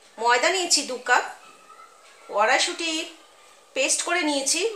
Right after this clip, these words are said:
পুরোপুরি paste করিনি, আধা করেছি। তার সঙ্গে আদা রয়েছে, দুটো লঙ্কা কো-, লঙ্কা রয়েছে,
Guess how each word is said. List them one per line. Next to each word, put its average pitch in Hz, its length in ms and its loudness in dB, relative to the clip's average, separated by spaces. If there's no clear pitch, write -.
পুরোপুরি 370 440 -2
paste 285 260 0
করিনি, 269 340 -2
আধা 285 240 0
করেছি। 262 340 -2
তার 233 220 0
সঙ্গে 247 240 0
আদা 262 140 2
রয়েছে, 320 300 -2
দুটো 240 180 -4
লঙ্কা 208 320 -2
কো-, 220 160 -8
লঙ্কা 220 240 0
রয়েছে, 262 320 -2